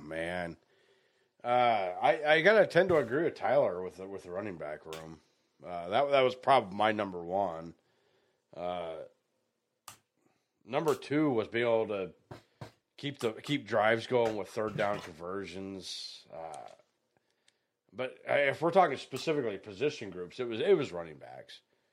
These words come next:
You, you can't rely on quarterbacks to run the ball that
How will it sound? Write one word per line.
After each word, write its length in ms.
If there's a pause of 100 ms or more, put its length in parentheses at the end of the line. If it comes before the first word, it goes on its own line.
(800)
You, 100
you 220
can't 260
rely 340
on 120
quarterbacks 640
to 60
run 100
the 160
ball 360
that 260